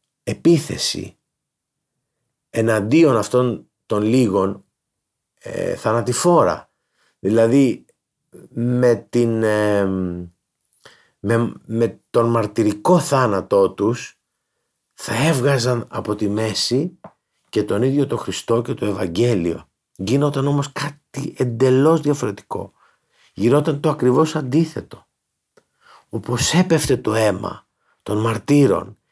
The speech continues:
επάνω στο χώμα, αυτό το αίμα γινότανε δυνατό και έκανε άλλους ανθρώπους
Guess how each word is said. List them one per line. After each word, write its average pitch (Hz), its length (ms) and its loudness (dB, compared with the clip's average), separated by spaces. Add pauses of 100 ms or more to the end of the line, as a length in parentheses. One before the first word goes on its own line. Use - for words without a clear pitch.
επάνω 156 440 0
στο 139 180 -2
χώμα, 117 680 0 (1120)
αυτό - 480 -2
το 139 120 0
αίμα 113 560 0 (960)
γινότανε 127 680 -2
δυνατό 104 840 -2 (1120)
και 113 160 -4
έκανε 165 600 2 (2250)
άλλους 202 560 4
ανθρώπους - 840 -6